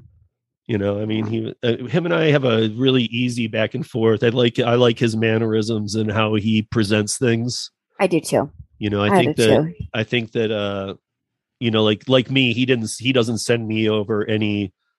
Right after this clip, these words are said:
Speaker 1: show notes or anything beforehand.
Speaker 2: Oh yeah. Oh, keep,
Speaker 1: He's
Speaker 2: you know,
Speaker 1: just
Speaker 2: like you
Speaker 1: like
Speaker 2: say, keep it organic.
Speaker 1: Right. And he knows that
Speaker 2: You know?
Speaker 1: about me. So he's like, he's, I mean, like, he's just like, "Yeah, we're not gonna," I'm like, "That's fine, man."
Speaker 2: Just,
Speaker 1: 'Cause
Speaker 2: yeah.
Speaker 1: I, I prefer that, you know, but it's,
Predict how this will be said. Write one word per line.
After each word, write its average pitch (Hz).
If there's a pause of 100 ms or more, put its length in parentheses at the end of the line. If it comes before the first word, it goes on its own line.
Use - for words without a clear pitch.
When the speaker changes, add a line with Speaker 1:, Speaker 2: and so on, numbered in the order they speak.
(180)
Speaker 1:
show 113
notes 110
or 104
anything 104
beforehand. 104
Speaker 2:
Oh 370
yeah. 196 (280)
Oh, 254
keep, -
Speaker 1:
He's 180
Speaker 2:
you 370
know, 285
Speaker 1:
just -
Speaker 2:
like 349
you -
Speaker 1:
like 339
Speaker 2:
say, 392
keep -
it 262
organic. 226 (180)
Speaker 1:
Right. 123
And 131
he 139
knows 139
that 123
Speaker 2:
You 113
know? 202
Speaker 1:
about 110
me. 117
So 110
he's 110
like, 110
he's, 104 (240)
I 107
mean, 104
like, 98
he's 101
just 101
like, 98
"Yeah, 101
we're 98
not 107
gonna," 87
I'm 101
like, 98
"That's -
fine, 101
man." 101
Speaker 2:
Just, -
Speaker 1:
'Cause - (300)
Speaker 2:
yeah. 135 (280)
Speaker 1:
I, 107
I 113
prefer 117
that, 95
you 98
know, 95
but 101
it's, -